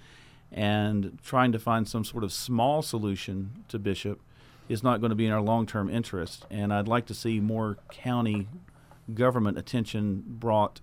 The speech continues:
to, uh, resolving this issue for the long term. Even if it involves some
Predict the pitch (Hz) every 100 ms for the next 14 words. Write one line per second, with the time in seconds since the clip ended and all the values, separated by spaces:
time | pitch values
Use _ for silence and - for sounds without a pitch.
0 | - - 117 107 101 101 - - - -
1 | - - 104 98 95 92 - - - 120
2 | 104 117 117 110 104 120 110 110 104 101
3 | 107 104 - 107 90 98 117 107 113 107
4 | 107 104 98 101